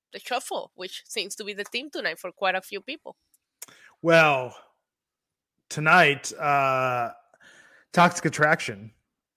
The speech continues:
Speaker 2: We'll talk about Mandy Rose and her match against Cora Jade. Backstage, we had, uh, Io Shirai, Zoe Stark with Cora Jade, and Raquel Gonzalez walking up, uh,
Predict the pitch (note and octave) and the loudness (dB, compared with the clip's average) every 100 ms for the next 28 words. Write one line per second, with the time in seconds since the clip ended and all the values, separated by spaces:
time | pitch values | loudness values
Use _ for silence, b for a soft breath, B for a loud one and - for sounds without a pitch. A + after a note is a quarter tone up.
0 | - C3 C#3+ C3+ C3+ C3 A#2+ C3 C3+ C3+ | -18 -6 -2 -2 -2 -2 -2 -4 -4 -4
1 | C3 C3+ A#2+ B2 B2+ C3 A#2+ B2 A#2+ - | -2 -2 -4 -8 -10 -8 -6 -8 -8 -10
2 | - - C#3+ A#2+ G#2+ C#3 C#3 A2 C3 C#3 | -10 0 2 2 0 2 2 2 2 2
3 | - D3+ C3+ B2 C3 B2 A#2+ A#2+ C#3+ C#3+ | 4 4 4 2 0 0 0 -2 0 0
4 | - C#3+ B2+ B2 A#2 B B B B - | 0 0 2 0 -2 B B B B 2
5 | D3+ D3 - D3 C#3 - - D#3+ - C#3 | 4 4 6 6 4 0 -10 -10 -2 0
6 | C#3 A#2+ C3 B2+ C3+ C3 B2+ C3+ C3 A#2+ | 0 -2 -4 -2 -4 -8 -8 -8 -8 -8
7 | B2 C3 C3 B2 A#2+ A#2 B2 B2 B2+ B2 | -4 -4 -4 -6 -6 -6 -8 -8 -8 -6
8 | A#2+ A#2 | -6 -6